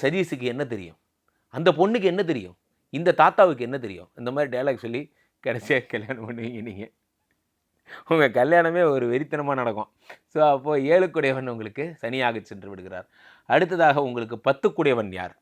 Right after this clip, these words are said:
அதே செவ்வாய் தான். அதனால பெரும்பாலும் பில்டிங்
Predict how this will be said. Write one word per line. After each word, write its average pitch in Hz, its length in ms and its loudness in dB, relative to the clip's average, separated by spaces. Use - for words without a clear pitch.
அதே 131 160 -6
செவ்வாய் 101 320 -4
தான். 117 120 -6
அதனால 143 340 2
பெரும்பாலும் 143 460 0
பில்டிங் 175 420 0